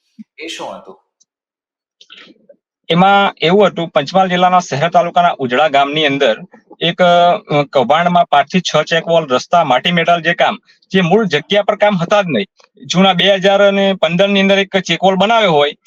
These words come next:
Speaker 2: અને એ ચેકવોલ એ જ સર્વે નંબરમાં બીજી વાર મંજૂર કરી દેવાનો અને એ જ ચેકવોલના ફોટા પાડી અને પછી દર્શાવી દેવાનો. એક કામ વારંવાર બતાવી બિલો ઉપાડી લેવાના.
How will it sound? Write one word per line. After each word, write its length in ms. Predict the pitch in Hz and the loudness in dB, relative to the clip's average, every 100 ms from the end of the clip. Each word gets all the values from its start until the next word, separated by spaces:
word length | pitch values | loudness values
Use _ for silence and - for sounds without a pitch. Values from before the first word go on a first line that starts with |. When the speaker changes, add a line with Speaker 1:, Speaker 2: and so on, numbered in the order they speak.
| _ | _
Speaker 2:
અને 140 | 156 208 190 | -2 0 -2
એ 100 | 202 | -2
ચેકવોલ 460 | - 190 196 202 - | -2 -2 0 -2 -2
એ 120 | 214 | -4
જ 40 | 196 | 0
સર્વે 280 | 202 202 | 0 0
નંબરમાં 580 | 208 190 190 196 190 202 - 180 | 0 0 0 2 2 0 -4 -4
બીજી 200 | 175 220 | -2 0
વાર 140 | 220 | 0
મંજૂર 300 | 208 190 180 | 2 2 0
કરી 140 | 156 120 | 0 -2
દેવાનો 320 | 113 107 117 | 0 0 0
અને 200 | - 175 - | -4 -6 -2
એ 120 | 175 | -4
જ 20 | |
ચેકવોલના 500 | 208 202 196 202 196 | -2 -4 0 0 2
ફોટા 300 | 190 147 175 | 0 0 0
પાડી 360 | 190 240 180 156 _ _ - | 2 0 0 -6 _ _ -4
અને 120 | 180 | -2
પછી 220 | 165 196 | -2 0
દર્શાવી 380 | 208 196 185 139 | 0 2 0 0
દેવાનો. 280 | 107 90 95 _ _ _ _ _ - - _ _ _ _ _ _ _ _ _ _ _ _ _ _ _ _ _ - _ _ _ _ | 0 -2 -4 _ _ _ _ _ -20 -20 _ _ _ _ _ _ _ _ _ _ _ _ _ _ _ _ _ -20 _ _ _ _
એક 200 | 180 208 | -6 -2
કામ 220 | 202 208 | 0 2
વારંવાર 420 | 156 160 202 202 185 | 2 2 2 0 0
બતાવી 300 | 175 190 202 | 0 0 0
બિલો 220 | 160 185 | 0 0
ઉપાડી 220 | 185 156 | 2 0
લેવાના. 420 | 113 98 - - | -4 -8 -12 -20